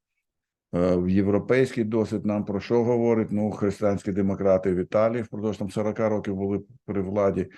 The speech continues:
Коаліція християнських демократів і християнських соціалістів, е, двопартійна в федеративній Німеччині.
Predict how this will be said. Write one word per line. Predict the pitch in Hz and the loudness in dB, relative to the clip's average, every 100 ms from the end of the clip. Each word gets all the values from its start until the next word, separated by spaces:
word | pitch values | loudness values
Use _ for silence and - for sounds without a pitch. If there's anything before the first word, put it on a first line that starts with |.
| - - _ - | -20 -20 _ -6
Коаліція | 95 98 107 - 104 | 0 0 0 -2 -4
християнських | 104 98 107 98 95 95 | -4 -6 0 0 0 -4
демократів | 95 101 98 101 95 92 | -2 -2 0 0 2 -2
і | 95 | -4
християнських | 95 87 98 90 80 90 | -6 -4 -2 -2 -4 -10
соціалістів, | 107 - 95 90 95 - 101 80 95 | -10 -4 -2 -2 -4 -6 -8 -6 -6
е, | 92 90 90 90 | -4 -4 -6 -6
двопартійна | 92 95 - 92 - 98 92 90 | -4 -4 -4 -6 -4 -4 -4 -6
в | |
федеративній | 80 - 87 90 87 80 98 85 87 | -8 -8 -4 -2 -4 -4 -4 -2 -2
Німеччині. | 87 95 113 135 113 104 | 0 -2 -2 -4 -4 -6